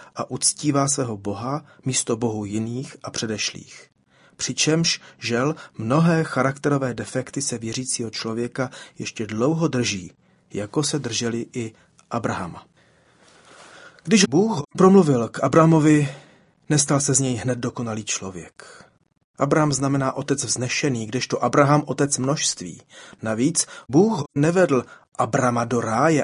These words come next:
ale do Kenánu, to znamená z pohanské země do snad ještě pohanštějšího prostředí.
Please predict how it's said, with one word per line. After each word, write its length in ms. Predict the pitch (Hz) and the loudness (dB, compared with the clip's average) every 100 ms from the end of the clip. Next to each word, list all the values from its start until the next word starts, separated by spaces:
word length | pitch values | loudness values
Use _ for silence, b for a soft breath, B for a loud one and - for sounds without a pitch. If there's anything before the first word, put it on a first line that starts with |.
| - | 2
ale 200 | 131 135 | 2 2
do 140 | 131 | 0
Kenánu, 560 | - 143 156 180 175 135 | 0 2 4 4 2 2
to 100 | 139 | 0
znamená 460 | 160 156 160 151 143 B | 2 2 4 4 2 B
z 120 | - - | -10 0
pohanské 600 | 151 147 170 - 147 123 | 4 4 4 4 2 2
země 340 | 135 147 156 B - | 2 2 0 B -2
do 80 | 143 | 0
snad 240 | 156 147 | 2 2
ještě 280 | 160 - 170 | 2 2 -2
pohanštějšího 1120 | 170 - 196 165 151 143 - 127 123 139 120 | -2 -4 0 2 0 -2 -4 -4 -4 -6 -6
prostředí. 760 | 117 - 107 - - 107 98 90 | -6 -8 -8 -6 -6 -6 -6 -14